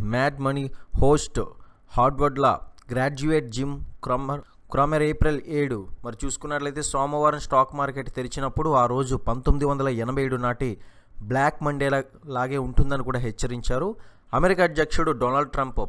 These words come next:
ప్రపంచ వాణిజ్య యుద్ధ మరి యుద్ధం సంక్షోభాన్ని పరిష్కరించకపోతే కనుక మరి ఈ యొక్క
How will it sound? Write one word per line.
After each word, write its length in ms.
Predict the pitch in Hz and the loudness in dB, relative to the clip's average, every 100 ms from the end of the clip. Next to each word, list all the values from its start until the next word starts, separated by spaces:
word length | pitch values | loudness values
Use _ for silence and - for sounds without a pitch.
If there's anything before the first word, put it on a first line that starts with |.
| - | -2
ప్రపంచ 380 | - 143 143 - 107 - 107 | 0 0 2 2 2 -2 -6
వాణిజ్య 500 | 113 131 143 127 135 | -2 -2 -2 0 0
యుద్ధ 320 | 123 117 117 98 - - - - | 0 -4 -2 -2 -6 -20 -20 -10
మరి 160 | 120 | -4
యుద్ధం 280 | 120 120 147 | -4 -2 -2
సంక్షోభాన్ని 720 | 143 131 - 143 135 135 139 135 | 0 0 0 0 2 0 -2 -6
పరిష్కరించకపోతే 880 | 120 123 - 143 131 127 127 127 123 | -4 -4 -4 -4 -6 -6 -4 -2 -2
కనుక 240 | 117 120 120 | -4 -4 -4
మరి 220 | 110 110 | -6 -6
ఈ 100 | 113 | -6
యొక్క 160 | 107 | -4